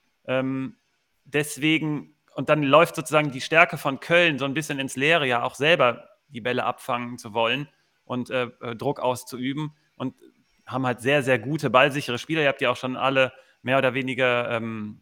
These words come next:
äh, angesprochen, besonders dann Kramaric und Baumgartner im Zentrum, wenn die von den Halbpositionen da,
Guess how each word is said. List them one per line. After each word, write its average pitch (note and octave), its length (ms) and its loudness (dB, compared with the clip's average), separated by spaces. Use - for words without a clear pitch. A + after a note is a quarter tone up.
äh, A#2 60 -14
angesprochen, D#3 760 0
besonders B2 380 -2
dann A#2+ 140 -6
Kramaric C3 520 -2
und A#2 100 -6
Baumgartner C3+ 560 2
im A#2 120 -6
Zentrum, C#3 520 -4
wenn A#2+ 100 -6
die B2 120 -8
von C3+ 120 -4
den A#2+ 180 -4
Halbpositionen C#3 840 -2
da, C3 300 6